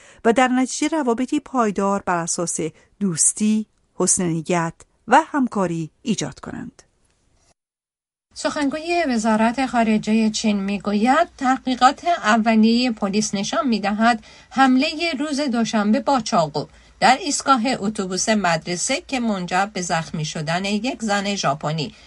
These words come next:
Speaker 2: و فرزندش شد، یک اتفاق نادر بود. ماو نینگ که روز سه‌شنبه در یک کنفرانس خبری صحبت می‌کرد،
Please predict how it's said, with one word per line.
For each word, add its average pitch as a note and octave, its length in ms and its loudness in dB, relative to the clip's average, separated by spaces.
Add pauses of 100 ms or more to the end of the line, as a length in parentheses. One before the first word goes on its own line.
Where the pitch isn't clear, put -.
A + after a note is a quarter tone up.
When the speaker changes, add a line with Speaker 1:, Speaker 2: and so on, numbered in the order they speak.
(120)
Speaker 2:
و - 120 4
فرزندش B3 880 2
شد، C#4 160 -2 (260)
یک A4 220 -2
اتفاق G#3+ 580 0
نادر G#3 500 2
بود. - 280 -14 (640)
ماو F4+ 440 8
نینگ C4 540 2
که A3 120 0
روز G#3 300 -2
سه‌شنبه G#3+ 520 -2
در G#3+ 220 0
یک G3+ 160 -6
کنفرانس F#3+ 560 -2
خبری G#3+ 480 -2
صحبت G#3+ 560 -2
می‌کرد، A#3+ 420 -2